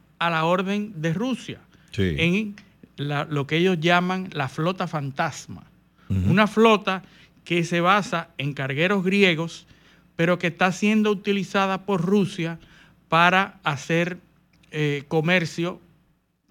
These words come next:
Speaker 1: con puntos intermedios, es decir, en el, en el,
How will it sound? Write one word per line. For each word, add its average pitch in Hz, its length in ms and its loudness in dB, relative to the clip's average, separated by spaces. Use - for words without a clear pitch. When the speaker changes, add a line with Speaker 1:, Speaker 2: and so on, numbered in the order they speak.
Speaker 1:
con 156 220 2
puntos 196 440 2
intermedios, 165 640 0
es 143 60 -4
decir, 147 260 -4
en 147 100 -2
el, 127 260 -6
en 135 160 -10
el, 120 260 -8